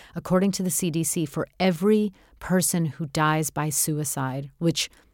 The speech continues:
in two thousand seventeen in the U S, it was forty-seven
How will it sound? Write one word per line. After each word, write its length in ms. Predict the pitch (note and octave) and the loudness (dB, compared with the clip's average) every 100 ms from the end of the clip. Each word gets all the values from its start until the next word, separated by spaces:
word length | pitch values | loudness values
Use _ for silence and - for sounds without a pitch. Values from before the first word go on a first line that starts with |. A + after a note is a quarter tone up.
| _ _ _ - | _ _ _ 2
in 200 | D#3+ C#3+ | 4 4
two 180 | - | 2
thousand 320 | F3+ D#3+ D3 D3 | 2 4 4 0
seventeen 480 | D3+ D3 - D#3+ | 0 -2 -2 0
in 80 | D3 | 2
the 100 | C#3+ | 0
U 140 | D3 D3 | 0 -2
S, 160 | C#3+ | -4
it 20 | |
was 120 | C#3+ - | -6 -8
forty-seven 720 | - D#3 D#3 - D#3 C3+ | -4 -2 -2 -2 -2 -2